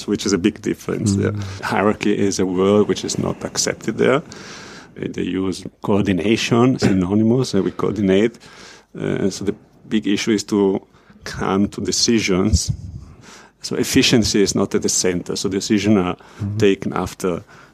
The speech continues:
Speaker 1: involvement of many, many people. It
Speaker 2: Mm-hmm.
Speaker 1: takes long, yeah, which is the advantage of democracy,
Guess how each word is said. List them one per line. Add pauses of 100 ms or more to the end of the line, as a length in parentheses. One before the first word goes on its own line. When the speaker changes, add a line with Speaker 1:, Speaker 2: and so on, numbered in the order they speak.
Speaker 1:
involvement
of
many,
many
people.
It
Speaker 2:
Mm-hmm.
Speaker 1:
takes
long,
yeah, (200)
which
is
the
advantage
of
democracy,